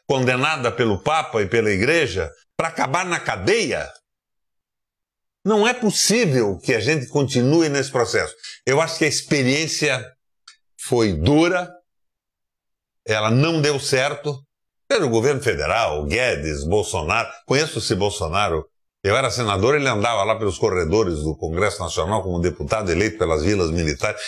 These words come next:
Ninguém falava com esse cara. A Globo transformou num herói do Brasil, num mito. Mito do quê? O cara tem uma cabeça curta. E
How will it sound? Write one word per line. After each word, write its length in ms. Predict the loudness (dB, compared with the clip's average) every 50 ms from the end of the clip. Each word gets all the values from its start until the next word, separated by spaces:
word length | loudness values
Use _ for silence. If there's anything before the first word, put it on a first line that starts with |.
| -6 -2 0
Ninguém 240 | 2 2 2 0
falava 400 | 0 -2 -2 0 0 -2 -2 -2
com 120 | -2 -2 -2
esse 140 | -2 0 0
cara. 480 | 0 2 2 2 2 0 -2 -4 -6 -12 _ _ _ _ _ _ _ _ _ _ -14 -12 -8 -4
A 80 | -2 0
Globo 580 | 2 4 4 4 4 4 2 2 0 0 0 0
transformou 1000 | 0 0 0 0 0 0 2 2 2 2 4 4 4 4 4 2 -2 -6 -16 _ _ _
num 540 | 2 2 4 4 4 4 4 4 4 4 4
herói 460 | 4 4 4 4 4 4 4 2 2
do 140 | 2 0 2 2
Brasil, 360 | 2 2 0 2 2 2 2
num 160 | 4 4 4
mito. 360 | 4 2 2 0 0 0 2
Mito 420 | 2 2 0 0 -2 0 2 2 2
do 300 | 2 2 0 0 0 0
quê? 420 | 2 2 4 4 2 2 -2 -6 -12 -20 _ _ _ _ _ _ _ _ _ _ _ _ _ _ _ -12
O 80 | -6
cara 280 | -4 -2 -2 0 -2 -2
tem 180 | 0 0 0
uma 120 | 0 0 -2
cabeça 520 | -4 -4 -2 2 2 2 2 0 -2 -4
curta. 680 | 0 2 2 4 4 2 2 0 0 -2 -2 -2 -6 -10 -18 _ _ _ _ _ _ _ _ _ _ _ _ _ _ _ _ _ _ _ _ _ _ _ _ _ _ _ -2
E 360 | 0 2 2 2 0 -2